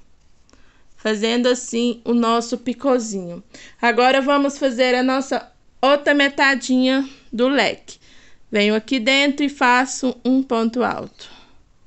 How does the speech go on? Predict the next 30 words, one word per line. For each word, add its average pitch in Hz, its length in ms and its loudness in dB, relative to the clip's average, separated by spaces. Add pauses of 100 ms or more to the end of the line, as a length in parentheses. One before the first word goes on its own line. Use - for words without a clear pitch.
(920)
Laço 202 460 -2
o 247 40 -4
fio, 277 420 0
novamente 262 1120 2
um 233 160 0
ponto 226 380 -2
alto. 208 500 0 (960)
E 294 160 0
novamente 277 920 2
um 226 160 0
ponto 208 400 -2
alto. - 360 -2 (360)
Terminando 269 720 2
o 277 60 0
nosso 247 340 0
lequinho 254 720 0 (500)
e 262 140 0
o 285 80 2
nosso 240 400 2
biquinho. 202 640 -6 (100)
Olha 247 360 2
o - 20 -8
tanto 262 320 0
que 285 80 -2
ele 262 140 2
é 262 80 2
lindinho. 262 640 -2 (1200)
Venho 254 380 2
aqui, 294 380 2
ó, 262 220 2